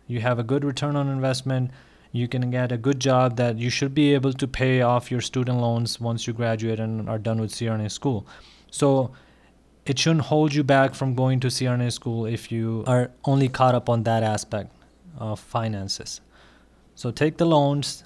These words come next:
and if you're ready to go to school, then go ahead and get started.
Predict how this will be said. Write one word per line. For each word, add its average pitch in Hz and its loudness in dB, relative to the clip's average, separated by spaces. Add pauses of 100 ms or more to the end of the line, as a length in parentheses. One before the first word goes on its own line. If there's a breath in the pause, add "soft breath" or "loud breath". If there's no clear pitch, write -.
and 120 -2
if - -10
you're 120 -2
ready 139 2
to 139 -6
go 131 0
to 123 -4
school, 165 -2 (100)
then 117 -6 (400)
go 120 -2
ahead 123 -2
and 120 -2
get 120 -4
started. 113 -4